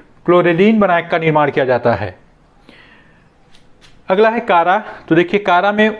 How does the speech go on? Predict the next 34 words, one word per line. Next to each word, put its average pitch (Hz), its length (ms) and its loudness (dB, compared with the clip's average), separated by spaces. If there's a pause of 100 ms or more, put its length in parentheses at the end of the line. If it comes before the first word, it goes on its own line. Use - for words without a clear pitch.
मच्छर 160 400 0
विरोधी 190 340 2
गुण 180 180 0
पाए 160 160 0
जाते 139 240 0
हैं, 113 280 -4 (100)
इसीलिए 202 320 2
इसको 208 260 2 (240)
तालाब 160 380 2
या 165 120 4
जो 160 140 2
भी 170 120 0
जल 165 320 2 (480)
आसपास 156 320 -2
समीप 165 320 -2
होगा, 160 180 2
उसमें 190 300 -2
इसको 185 220 0 (380)
उगाया 151 280 0
जाता 139 320 0
है। 98 220 -8 (600)
अगला 196 220 2
है 220 200 -6
ग्लेसिलेरिया, 165 760 2 (240)
ये 160 140 0
चारे 160 320 -2
के 175 120 -2
रूप 175 180 2
में 185 60 2
उपयोग 175 300 0
में 180 80 0
लाया 175 160 2
जाता 180 300 0
है। 202 180 -2